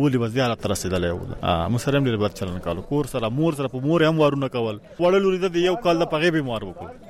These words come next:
ګټه وټه نشته، ګټه وټه هېڅ نه کوي. څه وخت مخکې دلته په کابل کې کراچۍ چلوله، کراچۍ نه بیا هغې کې بیا اتیا روپۍ، سل روپۍ وبګټلې، هغه بې کور ته راوړې. بله ورځ لاړو، هغه کراچۍ هم خرڅه کړه. بله ورځ یې خط وباسلو، ښار ته راووتلو، په یو هغه کې، پرتلون کې،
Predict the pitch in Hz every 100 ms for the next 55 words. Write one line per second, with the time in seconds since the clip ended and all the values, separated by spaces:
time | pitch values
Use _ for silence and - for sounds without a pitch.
0 | - - 127 214 208 208 196 220 208 151
1 | 117 151 147 175 - 139 104 82 - -
2 | - 156 127 135 165 - 131 120 113 107
3 | 113 110 147 147 107 107 - - - 131
4 | 127 156 151 143 143 151 147 139 131 147
5 | 143 139 131 127 127 131 131 120 151 139
6 | 135 - 143 143 139 139 143 127 120 127
7 | 120 - 151 139 117 110 110 139 139 131
8 | 147 147 131 123 131 120 160 156 143 117
9 | 113 107 101 - - - 165 156 165 185
10 | 190 180 156 170 156 170 170 147 156 175
11 | 175 175 165 156 165 147 143 - 92 85
12 | - 147 - 175 165 139